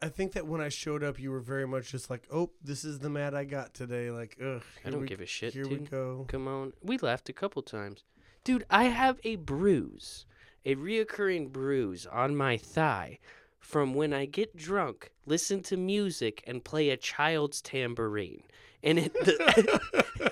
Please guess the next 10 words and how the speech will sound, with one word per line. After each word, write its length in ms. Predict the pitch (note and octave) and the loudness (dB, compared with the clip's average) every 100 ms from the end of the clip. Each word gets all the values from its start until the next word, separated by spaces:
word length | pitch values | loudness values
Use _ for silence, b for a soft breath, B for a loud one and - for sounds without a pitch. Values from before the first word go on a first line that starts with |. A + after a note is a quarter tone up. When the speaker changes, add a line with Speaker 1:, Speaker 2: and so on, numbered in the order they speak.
| - | -2
Speaker 2:
<laughs> 100 | - | 0
and 140 | - E3+ | 6 10
as 220 | F3+ F3+ | 10 10
soon 400 | - D#3+ A#3+ C#4 | 6 8 10 10
as 180 | D4 - | 8 6
it 160 | C#4 - | 4 2
heals, 720 | - C4+ C#4 F#3 D3 C#3 - | 8 12 12 12 10 4 8
it 180 | F#3+ F3+ | 8 10
comes 400 | - G#3+ G#3+ E3 | 10 10 8 4
back. 540 | E3 D3 G2+ G3 - | 12 12 12 4 -4